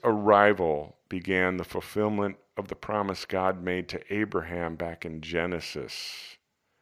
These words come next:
that, quote, "all the peoples on the earth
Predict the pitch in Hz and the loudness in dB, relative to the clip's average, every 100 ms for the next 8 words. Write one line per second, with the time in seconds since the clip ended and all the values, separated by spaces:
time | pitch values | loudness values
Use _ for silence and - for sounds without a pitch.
0 | _ _ _ _ _ _ _ _ - 92 | _ _ _ _ _ _ _ _ -2 2
1 | 90 - - - 113 107 - _ _ _ | 2 -2 -12 0 2 2 -2 _ _ _
2 | - 139 139 139 135 147 139 - - 107 | 2 4 6 4 4 2 -2 -12 -2 -2
3 | - 120 117 95 82 78 78 - - - | -2 -6 -4 -2 -2 -2 -10 -14 -16 -16
4 | - 101 98 92 - 101 87 62 - - | -8 -6 -4 -6 -4 -2 -2 -6 -16 -20
5 | - | -20